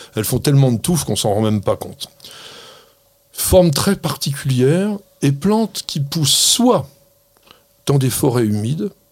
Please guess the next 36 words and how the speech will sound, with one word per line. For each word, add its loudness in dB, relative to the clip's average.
en -2
Amérique -4
tropicale, -6
soit 2
dans 4
des 4
zones 2
arides, 0
et -2
notamment 0
en 0
Argentine. -2
Et 2
dans 2
ces 0
cas-là, 2
elles 2
sont 2
saxatiles, 2
ça 4
veut 6
dire 0
qu'elles 0
poussent -2
sur -2
des -2
rochers. -2
Ce -6
que -2
vient 0
de 0
nous 2
dire -4
Catherine, -8
c'était -6
important. -8